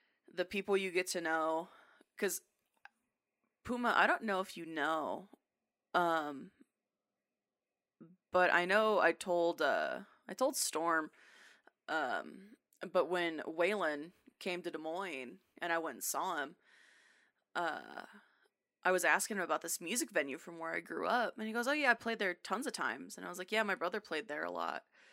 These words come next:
And, uh, I said, "You know, I think he might have opened a show for Shroom, but I don't, I don't remember." And he says, "Well,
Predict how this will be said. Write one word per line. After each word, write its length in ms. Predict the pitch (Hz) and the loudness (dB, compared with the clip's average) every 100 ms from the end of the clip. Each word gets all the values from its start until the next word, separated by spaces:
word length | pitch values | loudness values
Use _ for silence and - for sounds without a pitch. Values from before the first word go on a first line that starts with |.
| - - - _ - | -20 -20 -20 _ -4
And, 340 | 180 170 170 | -2 -2 -4
uh, 460 | 156 143 120 - - 208 _ _ - _ _ _ _ 180 | -4 -4 -10 -12 -14 -20 _ _ -20 _ _ _ _ -6
I 40 | |
said, 180 | 175 165 | -6 -6
"You 60 | 170 | -2
know, 100 | 156 | -2
I 80 | |
think 360 | 170 - 233 427 | -2 -4 -4 -2
he 120 | - | -2
might 160 | 370 320 | 0 4
have 120 | 277 | 4
opened 340 | 185 247 302 | 4 2 -4
a 40 | 262 | -2
show 300 | - 214 247 | 0 2 0
for 160 | - | -2
Shroom, 400 | 196 - 214 294 | -4 -2 -2 -2
but 80 | 190 | 0
I 120 | 180 | 2
don't, 220 | 233 233 - _ | 2 0 -6 _
I 60 | 202 | 0
don't 120 | 226 | 2
remember." 580 | 180 175 349 202 - 196 - - - - - - _ _ _ - | 0 -2 0 2 0 -4 -14 -20 -20 -20 -20 -20 _ _ _ 2
And 800 | 214 208 190 170 165 139 139 196 | 4 6 4 2 0 -6 -8 -10
he 80 | |
says, 220 | 185 190 170 | -4 -4 -2
"Well, 160 | 170 | -4